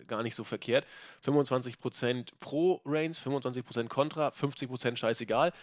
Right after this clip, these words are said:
Wenn du vierundneunzig Leute in der, vierundneunzigtausend Leute in der Halle hast, davon ein Viertel machen Alarm, hast du immer noch, muss ich mal ein bisschen rechnen, zwanzigtausend ungefähr.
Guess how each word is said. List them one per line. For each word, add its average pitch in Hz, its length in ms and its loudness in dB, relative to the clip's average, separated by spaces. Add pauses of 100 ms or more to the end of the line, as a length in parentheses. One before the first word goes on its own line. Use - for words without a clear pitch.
(280)
Wenn 123 120 0
du 131 140 4
vierundneunzig 165 640 6
Leute 143 240 6
in 131 80 2
der, 87 240 0
vierundneunzigtausend 139 680 2
Leute 135 220 4
in 123 120 0
der 110 120 4
Halle 170 240 6
hast, 190 400 0
davon 135 460 2
ein 131 260 0
Viertel 131 320 0
machen 120 240 0
Alarm, 123 380 2
hast 127 180 -2
du 107 60 -4
immer 185 240 2
noch, 202 240 0
muss 120 180 -4
ich 127 80 -2
mal 113 60 0
ein 113 60 -4
bisschen 113 180 -4
rechnen, 135 220 0
zwanzigtausend 135 680 2
ungefähr. 220 420 0